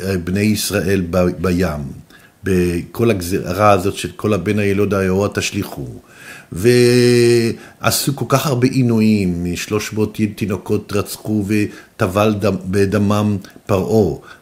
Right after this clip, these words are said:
כדי להתנקות מהמחלות שלו, מחלות העור שהיו לו, וכשהיו לבנים, אז, אה, מכסתם לא הושלמה, שמו תינוקות במקום זה. עינויים נוראיים.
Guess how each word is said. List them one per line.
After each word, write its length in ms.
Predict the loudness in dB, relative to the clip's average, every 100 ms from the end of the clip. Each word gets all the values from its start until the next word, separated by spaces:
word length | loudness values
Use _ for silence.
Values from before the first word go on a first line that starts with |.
| -6
כדי 220 | -4 0
להתנקות 680 | -2 -2 -6 -6 -4 -4 -2
מהמחלות 960 | -2 0 0 0 0 -2 -2 0 0 0
שלו, 400 | -2 -2 -6 -10 -16 -20 -14 -8
מחלות 360 | -2 -2 0
העור 340 | -2 2 2 2
שהיו 400 | -2 -2 -2 -4
לו, 220 | -6 -10 -18 -20 -12
וכשהיו 720 | -2 0 0 -2 0 2 4 4
לבנים, 800 | 2 2 2 4 2 2 0 0
אז, 320 | -2 -4 -4 -2
אה, 220 | -2 -2 -4 -6
מכסתם 540 | -4 -4 2 2 4
לא 100 | 4
הושלמה, 720 | 2 2 0 0 0 2 0
שמו 300 | 0 -2 -2
תינוקות 480 | -2 -2 -2 -2 0
במקום 360 | -2 -2 -6
זה. 80 | -6 -8 -14 -2
עינויים 500 | 4 6 6 6 6
נוראיים. 760 | 4 4 6 6 6 4 0